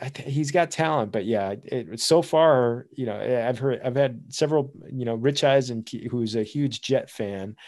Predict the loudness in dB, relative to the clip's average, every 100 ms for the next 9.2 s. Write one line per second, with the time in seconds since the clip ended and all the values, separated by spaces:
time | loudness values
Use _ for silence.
0 | -20 -20 -20 -10 -6 -4 -4 -6 0 0
1 | 4 2 4 6 4 2 -4 0 0 2
2 | 2 2 0 -2 -4 -2 -2 -4 -6 -8
3 | -8 -8 -8 -10 -12 -16 -12 -12 -12 -20
4 | -20 -18 -4 0 2 2 2 0 2 4
5 | 4 4 2 4 2 -2 -2 0 0 -4
6 | -16 _ -8 -2 2 2 0 -2 -2 -4
7 | 2 4 4 4 2 2 -4 -2 0 0
8 | 0 0 -2 -2 -4 -2 -2 -2 -8 -12
9 | -14